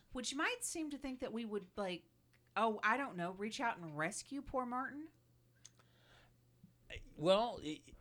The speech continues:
Speaker 2: it, it's a matter of whether or not Mansur, O J, and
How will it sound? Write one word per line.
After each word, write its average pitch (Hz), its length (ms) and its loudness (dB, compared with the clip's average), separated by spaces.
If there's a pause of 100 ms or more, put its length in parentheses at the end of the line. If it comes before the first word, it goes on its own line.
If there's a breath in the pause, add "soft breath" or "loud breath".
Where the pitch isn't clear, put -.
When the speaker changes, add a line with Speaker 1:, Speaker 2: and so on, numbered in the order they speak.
(140)
Speaker 2:
it, 147 160 4
it's 139 240 6
a - 20 2
matter 143 300 4
of 120 240 2
whether 123 340 6
or 120 60 0
not 113 240 2
Mansur, 113 440 0
O 107 200 6
J, 104 440 4
and 98 540 0